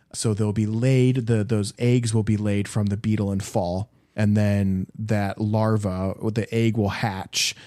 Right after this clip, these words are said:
and then move down in, in the soil to be protected from the cold weather. And then as it warms up, that larva crawls back up to the surface. And to finish its final metamorphosis stage,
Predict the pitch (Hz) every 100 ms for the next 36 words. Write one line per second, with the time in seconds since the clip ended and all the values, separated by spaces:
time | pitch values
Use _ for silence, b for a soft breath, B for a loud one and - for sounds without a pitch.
0 | B - 104 104 104 101 101 110 120 113
1 | 104 113 - 113 117 117 117 113 107 107
2 | - 107 104 110 107 107 - - 107 101
3 | 95 95 - 110 107 98 110 101 107 -
4 | 104 95 98 107 - 120 107 101 104 98
5 | 87 95 - B B B - 104 101 98
6 | 107 107 101 101 107 98 101 123 123 110
7 | - 113 101 98 107 104 104 101 98 -
8 | - 110 104 98 110 101 - 101 - 101
9 | - 135 127 123 117 - - B B -
10 | 104 98 - 113 101 107 - - 110 104
11 | 98 98 101 127 127 110 104 - 107 98
12 | 98